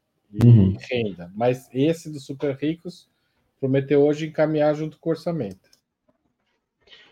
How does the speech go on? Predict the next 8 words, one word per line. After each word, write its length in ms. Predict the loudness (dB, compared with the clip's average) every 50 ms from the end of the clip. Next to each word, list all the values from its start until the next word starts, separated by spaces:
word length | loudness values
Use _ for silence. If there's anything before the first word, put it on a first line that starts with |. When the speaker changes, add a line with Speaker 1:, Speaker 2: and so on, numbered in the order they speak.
| _ _ _
Speaker 2:
Ah, 200 | 0 2 2 4
eu 240 | 4 2 2 4 2
acho, 180 | 2 2 2 0
assim, 360 | 0 0 2 4 4 4 4
que 640 | 2 2 2 2 4 4 2 2 2 0 -2 -4 -6 -8 0
alguma 680 | 6 8 10 10 10 10 8 10 10 12 10 10 8 8
coisa, 760 | 8 10 10 12 12 10 10 8 6 4 2 0 0 -2 -4 -10 -10
é, 580 | -6 -4 -2 0 0 0 0 0 -2 -4 -4